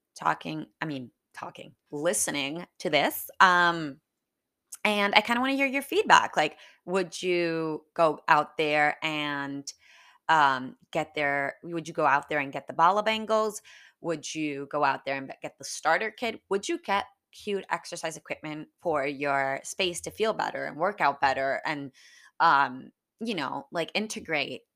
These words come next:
your outfit with your space? I think that's very interesting.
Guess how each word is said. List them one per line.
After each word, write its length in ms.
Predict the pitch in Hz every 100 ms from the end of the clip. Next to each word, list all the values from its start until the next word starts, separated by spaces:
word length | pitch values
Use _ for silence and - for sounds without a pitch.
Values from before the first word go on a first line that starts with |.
| _
your 300 | 165 151 147
outfit 400 | 156 - - 147
with 200 | 160 156
your 100 | 147
space? 580 | - - 147 110 - - -
I 40 | 185
think 160 | 208
that's 180 | 180 - - 156 143
very 280 | 175 143 135
interesting. 500 | 127 139 - 98